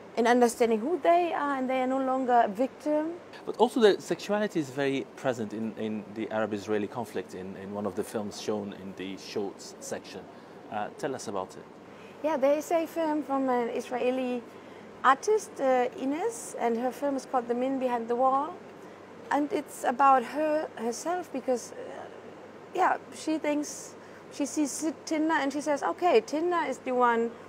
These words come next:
Speaker 1: that goes beyond walls, because walls are not interesting for Tinder. Tinder just matches."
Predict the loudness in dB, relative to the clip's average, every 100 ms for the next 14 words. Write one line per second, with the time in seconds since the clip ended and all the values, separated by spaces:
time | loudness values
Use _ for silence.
0 | -6 0 4 8 8 6 2 4 4 4
1 | 2 2 2 -2 0 0 0 0 6 6
2 | 6 4 4 4 0 2 -2 0 -2 -4
3 | -4 -2 2 4 4 4 0 0 2 0
4 | 2 2 2 0 -2 -4